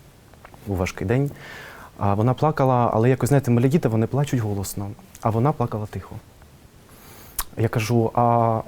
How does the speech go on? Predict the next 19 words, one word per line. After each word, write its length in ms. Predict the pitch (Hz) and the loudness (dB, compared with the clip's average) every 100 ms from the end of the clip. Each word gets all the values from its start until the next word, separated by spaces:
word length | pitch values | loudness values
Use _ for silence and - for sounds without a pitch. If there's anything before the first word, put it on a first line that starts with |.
| - | -2
е, 400 | 120 113 107 104 92 - - - - | 0 0 0 -4 -8 -18 -20 -20 0
ну, 220 | 147 147 110 | 2 4 4
дай 200 | 151 160 | 4 4
волю 220 | 135 120 | 4 4
емоціям». 680 | 127 131 - 98 95 98 - - - | 4 2 0 -2 -2 -4 -8 -14 -10
А 60 | 104 | -4
вона 180 | 107 | -2
говорить: 360 | 113 107 104 113 127 | -2 -4 -4 -2 2
«Ні, 320 | 123 104 101 107 | 2 2 -2 -2
е, 340 | 107 107 107 | 0 2 2
я 120 | 127 | 4
не 100 | 143 | 4
можу 220 | 147 127 | 4 2
плакати 340 | 117 113 113 120 | 0 -2 0 2
голосно, 420 | 143 151 - 113 | 4 2 0 -2
бо 100 | 107 | -2
ракета 280 | 107 113 110 | -2 -4 -4
почує, 320 | 110 147 139 | -4 0 -2
прилетить». 460 | - 110 - - | -2 -8 -8 -16